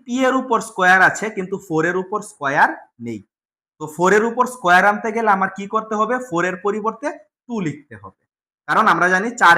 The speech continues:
এর বর্গমূল দুই। তো আমরা ফোর পি স্কয়ার কে যদি টু পি হোল স্কয়ার দেই তাহলে কিন্তু হয়ে যাচ্ছে সম্পূর্ণটাই স্কয়ারের আওতাভুক্ত। মূলত এই সম্পূর্ণ অংশটাকে স্কয়ারে আনার জন্য আমি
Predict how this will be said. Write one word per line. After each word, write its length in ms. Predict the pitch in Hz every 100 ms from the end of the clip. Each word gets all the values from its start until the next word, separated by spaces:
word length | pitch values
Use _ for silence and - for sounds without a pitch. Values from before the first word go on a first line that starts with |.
| 160
এর 60 | 139
বর্গমূল 480 | 156 151 160 170 330 - - _ _ 139
দুই। 140 | 170 139 - _ _ _ _ _
তো 40 | 165
আমরা 180 | 165 220 330 - - _ _
ফোর 220 | - 190 214 -
পি 120 | 254 240
স্কয়ার 360 | - 196 190 196 240
কে 80 | 240 214
যদি 200 | 190 277 403 - _ _ _ _ _ _
টু 80 | 220 233
পি 100 | 247 254 180
হোল 120 | 190 190
স্কয়ার 260 | - 226 196
দেই 120 | 277 370 - -
তাহলে 260 | 160 170 202 202
কিন্তু 260 | 233 226 415 - - 156
হয়ে 160 | 143 127
যাচ্ছে 300 | 123 - 247 311 - _ -
সম্পূর্ণটাই 640 | 190 190 165 151 151 247 247
স্কয়ারের 460 | - 139 139 220 - _ - 151
আওতাভুক্ত। 540 | 147 135 117 107 _ 107 _ _ _
মূলত 340 | 156 214 233 226 220 -
এই 80 | 175 165
সম্পূর্ণ 360 | 196 208 180 160 160
অংশটাকে 440 | 156 175 202 202 233
স্কয়ারে 440 | - 160 160 170 196 175
আনার 220 | 170 151 127
জন্য 200 | 170 196 185
আমি 120 | 190